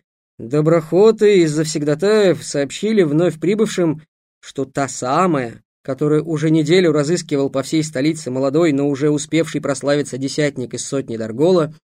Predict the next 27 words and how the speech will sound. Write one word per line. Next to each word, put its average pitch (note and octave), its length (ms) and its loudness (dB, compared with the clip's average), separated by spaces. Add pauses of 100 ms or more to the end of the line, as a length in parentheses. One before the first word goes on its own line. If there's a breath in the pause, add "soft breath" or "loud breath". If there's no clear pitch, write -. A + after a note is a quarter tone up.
(160)
наконец-таки D#3 760 -2
отыскалась. - 600 -8 (300)
"Вон, D3+ 160 -6
вон, D3+ 220 -10 (320)
она C3+ 280 -12
за C3 140 -16
тем C#3 160 -12
столом. D#3 380 -14 (340)
Видишь, C4+ 200 4
как B2+ 200 -14
глазки-то F3+ 400 -2
блестят?" D3+ 300 -8 (640)
Народ D#3+ 440 -2
вглядывался C#3+ 720 0
и B2 60 -4
одобрительно C3 760 -4
кивал. - 460 -14 (640)
Не B2+ 120 -8
то B3+ 120 4
чтобы F3+ 260 0
она E3+ 160 2
была D#3 260 2
так D#3 240 -2
уж C3+ 140 -12
красива, D3+ 500 -6
скорее C#3 340 -4
мила, D3 460 -2